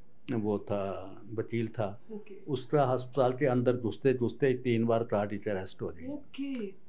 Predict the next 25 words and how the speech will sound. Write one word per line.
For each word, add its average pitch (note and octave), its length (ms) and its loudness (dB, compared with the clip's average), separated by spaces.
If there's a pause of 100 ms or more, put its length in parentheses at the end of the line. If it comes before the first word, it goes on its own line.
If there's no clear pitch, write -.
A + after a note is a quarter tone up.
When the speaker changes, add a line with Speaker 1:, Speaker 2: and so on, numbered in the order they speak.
(220)
Speaker 1:
पर C#3+ 180 4
फिर D3 260 4
भी D#3 160 4
हम C3+ 220 4
उसको A#2 420 -2 (460)
बचा G#2+ 300 0
सके, F#2+ 360 -6 (420)
वो C3+ 60 2
अभी C#3+ 200 8
तक C3+ 240 4
भी C#3 160 2
प्रैक्टिस A#2 500 2
कर G#2 140 -4
रहा G2+ 280 -8
है, G#2+ 200 -10
Speaker 2:
<laughs> G#3+ 440 -6
Speaker 1:
अपनी G#2+ 400 -6
सैर G2+ 360 -2
करता G2+ 280 -8
है, G2+ 60 -8
प्रैक्टिस G2+ 460 -8
करता F#2+ 360 -10
है। F#2+ 60 -10
Speaker 2:
हाँ। E2 300 -12 (300)
Speaker 1:
तो A#2 720 4